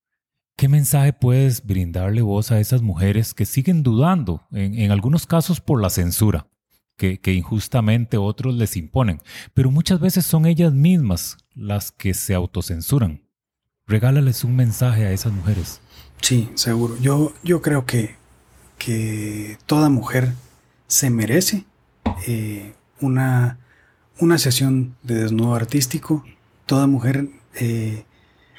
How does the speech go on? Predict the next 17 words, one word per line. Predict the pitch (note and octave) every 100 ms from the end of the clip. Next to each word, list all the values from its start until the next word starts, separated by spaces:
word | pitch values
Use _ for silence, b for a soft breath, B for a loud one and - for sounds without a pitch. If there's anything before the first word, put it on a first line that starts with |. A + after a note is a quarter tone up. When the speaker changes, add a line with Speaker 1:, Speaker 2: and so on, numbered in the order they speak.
| -
Speaker 2:
merece | A#2+ B2 D3
sentir | C#3 B2 B2 C3+ D3+
esa | D3+ C3+ C3+
felicidad, | C#3 C3 A#2 G#2+ D3+ E3 -
esa, | C3+ C3+ C#3 C3+ B2+ B B B -
esa | B2 D#3
libertad, | C#3+ A2+ A2 B2 E3+ F3 _ _ _ _ -
eh, | A#2 A2 G#2+ G#2+ _ _ _ -
y, | B2 A#2+ A#2 A2+ A2 _ B B -
y | B2+
esa | A#2
satisfacción | E3 E3+ C3 A#2+ - - - C#3+ F#3 F#3+
de | C#3
ver | A#2 B2
sus | B2 D3+ -
fotografías, | - B2+ A#2 G#2+ - B2 D#3+ F#3 - - b b b b
de, | - B2 A#2+ A2+ A2+ A2+ A2+